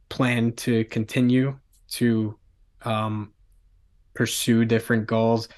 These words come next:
that will push me physically and mentally. And, uh, you know, God willing that I stay healthy. Um, so I learned that. Uh, I learned work ethic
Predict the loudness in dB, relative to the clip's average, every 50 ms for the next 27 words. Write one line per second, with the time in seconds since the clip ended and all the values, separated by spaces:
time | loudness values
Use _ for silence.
0 | -20 -20 _ _ -6 -6 -4 -2 0 2 2 2 2 0 -2 -2 -2 -2 -2 0
1 | 0 2 2 2 2 0 -2 -4 -10 _ _ _ _ _ -20 -20 -20 -6 -2 0
2 | 2 2 2 2 2 2 4 4 4 2 0 -2 -2 -2 0 2 2 2 0 0
3 | -2 -2 0 0 0 0 -2 -2 -6 _ _ _ _ _ -10 -6 -4 -4 -2 -2
4 | 0 0 0 0 2 2 2 0 0 -4 -10 -16 -20 _ _ _ _ _ _ _
5 | _ _ _ -2 0 0 2 2 2 2 2 2 4 4 2 4 2 2 2 0
6 | 0 -2 -4 -4 -4 -2 -2 0 0 2 0 0 2 2 2 2 2 0 -4 -10
7 | _ _ _ _ -10 -6 -4 -2 0 0 -2 -2 -4 -6 -8 _ _ _ _ _
8 | _ _ _ _ _ _ _ _ _ _ _ _ -12 -8 -2 0 2 2 4 2
9 | 2 2 2 2 2 2 2 0 0 -2 -6 -10 _ -20 -20 -20 -20 -20 _ _
10 | _ _ _ 0 2 2 2 2 2 2 2 2 2 2 0 0 0 0 -2 -2
11 | -2 -2 -2 -2 -2 -2 -4 -4 -4 -8